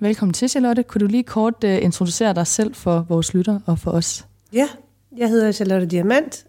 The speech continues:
Speaker 2: og jeg er psykolog, og har arbejdet netop med barnets perspektiv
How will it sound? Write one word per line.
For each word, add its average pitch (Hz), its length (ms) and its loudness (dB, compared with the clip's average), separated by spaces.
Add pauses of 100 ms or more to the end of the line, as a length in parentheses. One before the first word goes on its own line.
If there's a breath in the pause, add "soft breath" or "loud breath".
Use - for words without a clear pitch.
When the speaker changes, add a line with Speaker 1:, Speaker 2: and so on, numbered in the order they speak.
Speaker 2:
og 196 200 -2
jeg 190 220 -2
er 170 160 -10
psykolog, 196 460 -6 (880 soft breath)
og 208 80 -14
har 220 100 -2
arbejdet 226 480 0
netop 233 340 0
med 226 100 0
barnets - 320 -6
perspektiv 208 520 -12